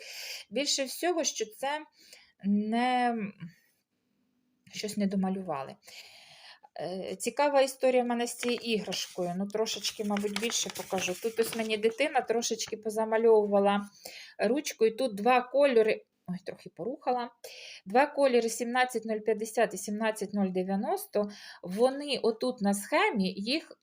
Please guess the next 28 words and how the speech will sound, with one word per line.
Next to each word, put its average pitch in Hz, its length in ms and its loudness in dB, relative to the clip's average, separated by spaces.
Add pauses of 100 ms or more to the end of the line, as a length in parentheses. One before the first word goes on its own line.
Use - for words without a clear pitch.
ну, 226 340 -2 (480)
їх 233 240 -4 (180)
просто 262 320 0
нереально, 220 720 2 (360)
е, 180 340 -2
розрізнити. 214 880 -2 (300)
Вони 220 300 0
однаковусінькі. 214 1200 -4 (380)
От 208 160 -4
я 262 100 6
попросила 240 580 2
дитину, 294 440 -4
кажу: 226 340 0
"Ну, 277 160 -6
подивися", 247 580 0
кажу, 185 600 -4
"що - 320 -4
ти 262 160 -2
можеш 240 400 -2
мені 202 260 0
тут, 220 360 0 (460)
ем, 143 520 -6 (180)
якщо 202 380 2
бачиш 302 420 2
хоч 226 180 -2
якусь 226 300 -4
різницю, 208 640 0
то 214 300 4